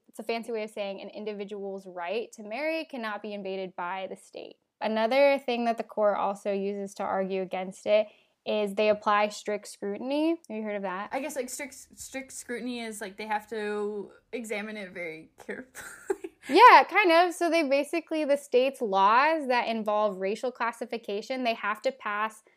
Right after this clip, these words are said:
Speaker 1: strict scrutiny.
Speaker 2: Okay.
Speaker 1: So any, this is, this gets applied to any affirmative action policy. It has to be, there are two things it has to fulfill. It has to be necessary to further a compelling state interest, and it also has to be narrowly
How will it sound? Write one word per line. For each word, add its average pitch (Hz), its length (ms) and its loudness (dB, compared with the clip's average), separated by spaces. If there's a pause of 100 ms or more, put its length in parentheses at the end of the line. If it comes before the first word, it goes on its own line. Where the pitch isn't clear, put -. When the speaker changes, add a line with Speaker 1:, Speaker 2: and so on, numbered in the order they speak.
(120)
Speaker 1:
strict 233 360 0
scrutiny. 226 580 -6
Speaker 2:
Okay. 202 220 -2 (120)
Speaker 1:
So 254 180 2 (160)
any, 285 640 0
this 269 160 -12
is, 277 140 -6 (120)
this 254 140 -6
gets 294 160 -2
applied 233 400 0
to 247 160 -4
any 220 400 -6 (180)
affirmative 233 460 0
action 208 460 -4
policy. 240 760 -4 (320)
It 240 140 -2
has 247 380 -2
to 302 120 -2
be, 247 320 -2
there 226 140 2
are 220 40 -2
two 233 240 -8
things 226 220 -8
it 220 80 -6
has 214 160 -6
to 214 80 -14
fulfill. 214 300 -6
It - 140 -8
has 208 180 -6
to 233 100 -6
be 220 140 -4
necessary 277 880 -2 (300)
to 247 100 -4
further 240 400 -2
a 220 60 -4
compelling 220 520 -6
state 220 300 -4
interest, 302 560 -2 (260)
and 240 140 -2
it - 80 -4
also 247 280 0
has 277 200 0
to 254 80 -4
be 233 120 -4
narrowly 233 760 -2